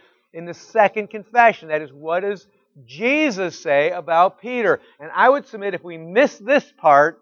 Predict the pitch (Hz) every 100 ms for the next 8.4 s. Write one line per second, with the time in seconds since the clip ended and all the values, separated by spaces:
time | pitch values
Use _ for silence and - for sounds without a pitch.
0 | _ _ _ _ _ _ _ _ _ _
1 | _ _ - 156 147 180 180 - 143 -
2 | 185 170 135 143 147 139 123 113 113 127
3 | 113 _ 139 123 - 113 - 110 _ 98
4 | 98 82 _ _ _ _ _ _ _ _
5 | _ _ _ _ _ _ _ _ _ _
6 | _ _ _ _ _ _ _ _ _ _
7 | _ _ _ _ _ _ - 147 170 156
8 | - 185 160